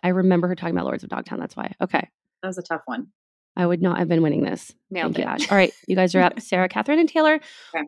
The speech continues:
Speaker 1: Which actor said they originally did not want the part they were asked to audition for? Was it Jackson Rathbone,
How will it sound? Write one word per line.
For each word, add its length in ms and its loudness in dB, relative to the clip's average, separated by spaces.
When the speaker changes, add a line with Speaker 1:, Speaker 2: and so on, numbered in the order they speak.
Speaker 1:
Which 300 8
actor 360 0
said 300 0
they 160 0
originally 500 4
did 180 2
not 280 2
want 180 4
the 80 2
part 360 0
they 100 4
were 180 0
asked 440 -4
to 120 -4
audition 440 -2
for? 220 -2
Was 600 -18
it 80 -14
Jackson 380 -4
Rathbone, 520 4